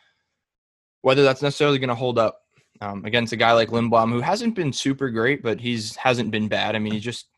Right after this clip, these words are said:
he's kept his team in games and given him a chance to win, uh, throughout his first couple starts of twenty twenty. So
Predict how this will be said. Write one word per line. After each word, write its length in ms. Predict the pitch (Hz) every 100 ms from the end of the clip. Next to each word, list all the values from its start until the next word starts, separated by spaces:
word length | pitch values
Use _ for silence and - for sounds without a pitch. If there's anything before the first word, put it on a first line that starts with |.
| _
he's 140 | 113 -
kept 200 | 143 131
his 160 | 123
team 240 | - 123 120
in 200 | 117 117
games 420 | 110 110 113 107
and 240 | 104 101
given 160 | - 120
him 100 | 113
a 60 | 107
chance 240 | 117 107
to 120 | -
win, 320 | 104 107 107 - _ _ _ - -
uh, 160 | 101
throughout 300 | - 117 110
his 100 | 110
first 240 | - 113 -
couple 160 | 104
starts 320 | 104 110 107 -
of 200 | 107 -
twenty 340 | - 110 101
twenty. 400 | - 127 120 117
So 200 | - 113